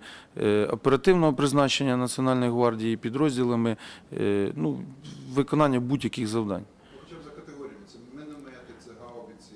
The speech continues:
Speaker 2: що це таке?
Speaker 1: М,
Speaker 2: Це
Speaker 1: є,
Speaker 2: сто два міліметри, сто два?
Speaker 1: є в нас і міномети, і гаубиці, і самоходна артилерія, то що не в тій кількості, як-, яка б хотілося б,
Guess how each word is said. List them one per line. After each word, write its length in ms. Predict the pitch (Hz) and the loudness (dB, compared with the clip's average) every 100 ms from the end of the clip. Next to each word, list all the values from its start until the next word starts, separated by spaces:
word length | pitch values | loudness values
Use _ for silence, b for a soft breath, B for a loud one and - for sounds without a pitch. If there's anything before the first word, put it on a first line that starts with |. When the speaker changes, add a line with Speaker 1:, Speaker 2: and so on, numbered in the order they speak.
| 98 - | -20 -20
Speaker 2:
що 80 | - | -20
це 160 | 113 - - - - - - - - - | -20 -20 -20 -20 -20 -20 -20 -20 -20 -14
таке? 320 | - - - | -10 -6 -6
Speaker 1:
М, 280 | 127 135 131 117 127 | -6 -8 -10 -10 -4
Speaker 2:
Це 80 | |
Speaker 1:
є, 240 | 156 180 175 | 2 6 6
Speaker 2:
сто 40 | 156 | 4
два 120 | - - | -4 -14
міліметри, 420 | - - - - | -18 -20 -20 -20
сто 140 | - - | -20 -18
два? 340 | - - 143 123 117 | -12 -10 -8 -10 -10
Speaker 1:
є 280 | 131 175 170 - - | -4 4 4 4 0
в 40 | |
нас 400 | 147 143 120 - 135 | 2 2 0 -6 -2
і 100 | 139 | 0
міномети, 680 | 139 139 147 175 165 135 123 | 2 0 2 2 2 0 0
і 80 | |
гаубиці, 600 | 117 147 143 135 120 - 123 | 2 4 4 0 -4 0 0
і 380 | 117 127 110 | 0 -2 -4
самоходна 640 | 107 120 120 123 160 139 131 | -2 -2 -2 -2 -2 0 -2
артилерія, 500 | 113 127 120 117 120 | -2 -2 0 0 -2
то 180 | - 143 | -4 -4
що 440 | 131 - 127 123 120 - 98 95 120 - B B B B B B B - - - - - - - - - - - - - - - - B B - - | -4 -6 -6 -6 -8 -10 -10 -12 -14 -20 B B B B B B B -20 -20 -20 -20 -20 -20 -20 -20 -20 -20 -20 -20 -20 -20 -20 -20 B B -20 -2
не 140 | 143 | 0
в 40 | 160 | 2
тій 180 | - 170 | 0 -2
кількості, 500 | 175 156 151 - 147 | -2 -2 -2 0 0
як-, 120 | 139 | 2
яка 260 | 143 147 | 0 0
б 40 | 135 | 0
хотілося 560 | - 143 233 196 | -2 -2 2 2
б, 20 | - | 0